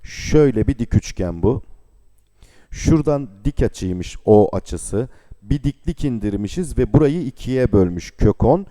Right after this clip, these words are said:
kök on diye ikiye böldü. E, muhteşem üçlüden bu da kök on oldu. Kırk beş, kırk beş, doksan çıktı değil mi arkadaşlarım buralar? Kırk beş, kırk beş, doksan.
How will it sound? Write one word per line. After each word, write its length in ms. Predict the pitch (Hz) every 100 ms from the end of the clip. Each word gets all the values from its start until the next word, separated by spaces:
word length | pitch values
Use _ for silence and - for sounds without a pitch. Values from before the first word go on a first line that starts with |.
| - _ -
kök 280 | - 123 -
on 220 | 127 120
diye 220 | 98 131 165
ikiye 440 | - 120 117 95
böldü. 240 | 87 85 - 107
E, 80 | 101 101 _ _ - - -
muhteşem 600 | - 127 - 151 - 165
üçlüden 560 | 156 - 139 139 131 90 - _ - -
bu 220 | 107 -
da 120 | 160
kök 300 | - 110 -
on 140 | 107
oldu. 460 | 95 85 82 107 190 - _ -
Kırk 280 | - 139 -
beş, 180 | 190 190
kırk 320 | - - -
beş, 260 | 170 160 -
doksan 440 | 131 - 151 147
çıktı 400 | - 110 - 95
değil 100 | 143
mi 60 | 190
arkadaşlarım 760 | 110 - 95 92 - 90 87
buralar? 340 | 87 85 78 -
Kırk 240 | - -
beş, 180 | 104 -
kırk 280 | 101 - 101
beş, 260 | 90 -
doksan. 460 | 110 110 - 95